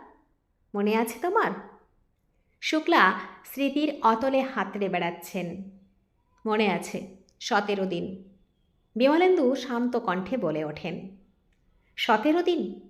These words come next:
বাহ, ভোলনি তাহলে। তখন তো রিমির জন্মও হয়নি। একা ঘরে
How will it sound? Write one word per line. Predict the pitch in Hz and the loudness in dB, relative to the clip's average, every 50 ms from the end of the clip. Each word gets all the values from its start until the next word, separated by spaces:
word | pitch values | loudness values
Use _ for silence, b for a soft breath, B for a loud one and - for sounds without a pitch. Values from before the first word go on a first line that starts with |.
| - _ _ - - | -20 _ _ -4 -2
বাহ, | 247 220 214 202 185 185 - - - - - _ _ _ _ - 226 | 0 2 4 2 2 2 -2 -8 -14 -16 -20 _ _ _ _ -8 -4
ভোলনি | 202 220 220 226 254 311 359 359 | 0 2 2 4 4 4 2 4
তাহলে। | - 196 180 185 208 202 233 285 - - - - - - - _ _ _ _ _ _ _ _ _ _ _ _ _ _ _ _ _ - | 4 4 2 2 2 2 2 2 2 0 -8 -14 -16 -20 -20 _ _ _ _ _ _ _ _ _ _ _ _ _ _ _ _ _ 6
তখন | 277 269 269 269 349 349 | 8 8 8 8 4 2
তো | 349 403 | 2 4
রিমির | 349 320 311 339 359 311 - | 4 4 4 2 2 2 2
জন্মও | 240 214 214 226 233 254 330 370 | 2 2 2 2 2 2 2 0
হয়নি। | - - 254 202 185 185 180 175 165 - - - - _ _ _ _ _ _ _ _ _ _ _ _ _ _ | 0 0 2 2 2 0 0 -4 -6 -8 -12 -18 -20 _ _ _ _ _ _ _ _ _ _ _ _ _ _
একা | - 208 214 208 214 254 254 | 0 2 2 2 2 -2 -2
ঘরে | 247 - - 214 208 233 254 277 | -2 -2 -2 -2 0 0 0 0